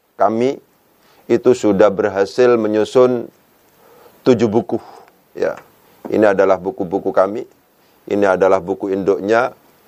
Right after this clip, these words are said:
ini adalah buku tanya jawab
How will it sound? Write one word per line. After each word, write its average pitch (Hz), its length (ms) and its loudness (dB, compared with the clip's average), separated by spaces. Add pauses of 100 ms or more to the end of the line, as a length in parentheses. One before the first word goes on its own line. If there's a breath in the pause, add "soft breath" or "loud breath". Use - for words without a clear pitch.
(260 soft breath)
ini 98 240 4
adalah 95 400 4
buku 95 720 0
tanya 98 320 0
jawab 95 400 4